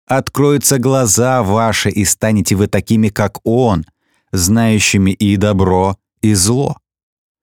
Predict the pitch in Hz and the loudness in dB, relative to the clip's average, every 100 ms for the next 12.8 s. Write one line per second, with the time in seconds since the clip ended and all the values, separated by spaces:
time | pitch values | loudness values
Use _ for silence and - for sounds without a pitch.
0 | _ _ _ _ _ - 92 98 90 95 | _ _ _ _ _ -4 -2 0 0 0
1 | 98 92 151 117 98 - 107 - 104 101 | 0 0 0 0 -2 -2 -4 -2 -2 0
2 | 120 113 101 95 110 131 117 107 101 90 | 0 0 0 0 0 0 -2 -2 -2 -2
3 | - - 143 87 _ _ - 156 143 - | -2 -2 -2 -4 _ _ -4 -2 0 -2
4 | 139 - - 156 135 110 107 113 143 131 | -4 -6 -4 -2 0 0 0 2 0 0
5 | 139 117 113 98 147 147 123 104 110 95 | 0 0 0 0 0 0 0 0 0 0
6 | 98 98 131 131 95 90 87 80 - _ | 0 0 0 0 2 2 0 -2 -4 _
7 | _ - 101 104 104 - 95 87 98 107 | _ -6 -2 0 0 -2 -2 0 0 0
8 | 107 - 113 104 95 147 135 95 92 85 | -2 0 0 0 0 0 0 2 0 0
9 | 92 110 107 113 104 117 156 - - 87 | 0 0 0 -2 -2 -2 0 -2 0 0
10 | 87 - - _ _ _ _ _ - 107 | -2 -4 -14 _ _ _ _ _ -2 -2
11 | 95 143 131 101 101 107 107 101 90 101 | 0 0 0 0 2 0 0 -2 -2 -2
12 | 101 101 104 - 98 92 139 131 | 0 0 -2 0 0 0 -2 -4